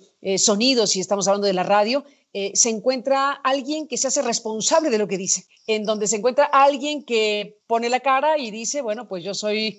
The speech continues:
Mardonio Carballo, me dedico a hacer esto y asumo la responsabilidad de lo que estoy planteando". Y eso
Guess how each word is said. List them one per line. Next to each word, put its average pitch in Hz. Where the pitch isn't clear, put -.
Mardonio 220
Carballo, 262
me 214
dedico 190
a -
hacer 220
esto 240
y 196
asumo 240
la 262
responsabilidad 202
de 247
lo 214
que -
estoy 240
planteando". 185
Y 240
eso 330